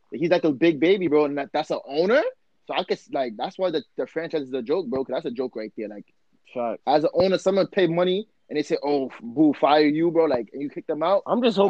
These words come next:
Speaker 2: hoping, I'm just
Speaker 1: immature.
Speaker 2: hoping a Donald Sterling type situation happens with him, where it's like,
Speaker 1: Yeah,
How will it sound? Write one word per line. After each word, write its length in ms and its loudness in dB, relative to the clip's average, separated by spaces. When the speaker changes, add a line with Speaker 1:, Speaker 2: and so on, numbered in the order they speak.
Speaker 2:
hoping, 180 0
I'm 120 2
just 160 0
Speaker 1:
immature. 120 6
Speaker 2:
hoping 340 0
a 80 -8
Donald 500 -2
Sterling 580 -2
type 220 -10
situation 640 -10
happens 380 -10
with 140 -6
him, 320 -4
where 200 -2
it's 180 -12
like, 140 0
Speaker 1:
Yeah, 260 0